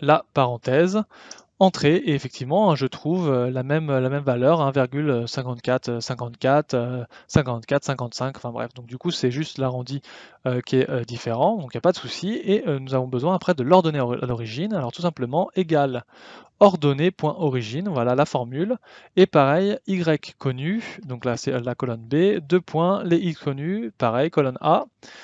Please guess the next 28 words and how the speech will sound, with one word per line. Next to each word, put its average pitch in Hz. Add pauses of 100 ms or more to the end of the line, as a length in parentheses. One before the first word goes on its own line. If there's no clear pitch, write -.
(260)
Fermez 190
la 151
parenthèse, 156
tapez 147
sur 185
entrée, 165
et -
effectivement 139
je 135
retrouve 131
les 120
mêmes, 151
euh, 123
informations. 131 (420)
Et 170
donc 160
du 156
coup 156
pour 147
prédire, 156
hein, 139
c'est 131
tout 127
simple, 196
hein, 131
je 135
vais 156
faire 147